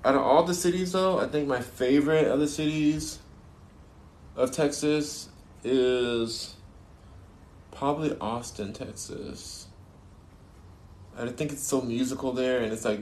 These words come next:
such a cool crowd. The architecture is better there, in my opinion. It's a little inland for me. Um,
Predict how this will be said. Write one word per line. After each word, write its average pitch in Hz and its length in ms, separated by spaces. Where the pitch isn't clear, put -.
such 123 300
a 104 300
cool 127 340
crowd. 110 680
The - 340
architecture 123 600
is 117 160
better 117 420
there, 117 200
in 117 60
my 110 100
opinion. 120 720
It's 131 140
a 143 40
little 160 520
inland 160 580
for - 180
me. 170 380
Um, 117 680